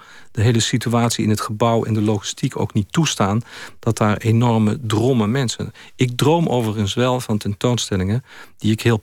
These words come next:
passend zou vinden voor ons huis om te maken. Zoals Edouard Manet, et la Hollande bijvoorbeeld.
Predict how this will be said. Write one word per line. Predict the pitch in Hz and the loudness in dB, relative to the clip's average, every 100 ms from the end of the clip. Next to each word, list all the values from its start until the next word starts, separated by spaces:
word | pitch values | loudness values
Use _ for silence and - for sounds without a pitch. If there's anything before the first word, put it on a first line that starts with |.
| - | 0
passend | 151 - 110 | -2 0 -2
zou | - 98 | 0 -2
vinden | 95 98 92 | 0 -2 -2
voor | - 107 | -4 0
ons | 107 104 | 0 2
huis | 101 110 - | 0 0 0
om | 110 | -4
te | - | -2
maken. | 107 117 101 95 135 - - - | 0 2 0 -2 -8 -10 -20 -20
Zoals | - - - 104 98 - - - | -10 -4 0 2 0 -6 -14 -2
Edouard | 113 110 113 110 | 0 2 2 2
Manet, | 104 101 117 127 104 - | 2 2 2 0 -4 -8
et | - 107 | -2 0
la | 107 | 2
Hollande | 98 101 110 120 110 104 | 2 2 2 2 0 -2
bijvoorbeeld. | - 110 104 107 113 | -6 -6 -4 -2 -4